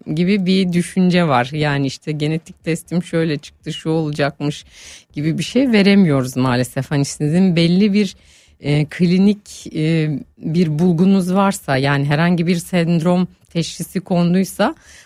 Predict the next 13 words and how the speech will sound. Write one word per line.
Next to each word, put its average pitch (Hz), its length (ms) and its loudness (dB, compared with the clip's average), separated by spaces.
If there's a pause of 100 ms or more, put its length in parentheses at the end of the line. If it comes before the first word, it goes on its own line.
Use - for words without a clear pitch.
(160)
onu 190 300 2
doğrulamak 196 720 2
genetik 190 480 -2
testte 208 360 -2
yüzde 190 380 0
yüz 185 260 2
oluyor. 120 420 0 (100)
Ama 151 240 -2
siz 175 320 -6
tahmini 190 560 0
bir 175 60 -4
şey, 135 300 -2 (500)
hani 131 320 0